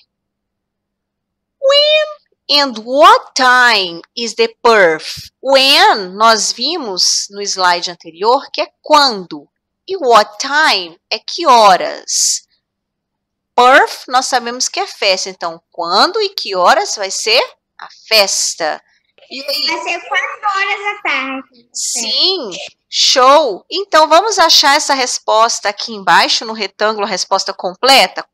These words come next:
Speaker 1: Quando e qual horário? Vamos lá procurar. Qual vai ser a resposta que nós vamos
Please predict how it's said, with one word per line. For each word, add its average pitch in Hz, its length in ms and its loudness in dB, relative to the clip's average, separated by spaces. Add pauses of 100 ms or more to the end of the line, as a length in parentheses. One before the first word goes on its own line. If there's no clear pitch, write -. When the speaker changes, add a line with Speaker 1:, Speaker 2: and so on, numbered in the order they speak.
Speaker 1:
Quando 302 640 2
e 240 80 -6
qual 170 260 0
horário? 160 580 2 (460)
Vamos 214 240 -2
lá 247 180 2
procurar. 220 640 0 (2500)
Qual 214 160 2
vai 240 100 -2
ser - 140 -2
a 269 60 2
resposta 262 600 2
que 220 120 -12
nós 214 180 -2
vamos - 460 -6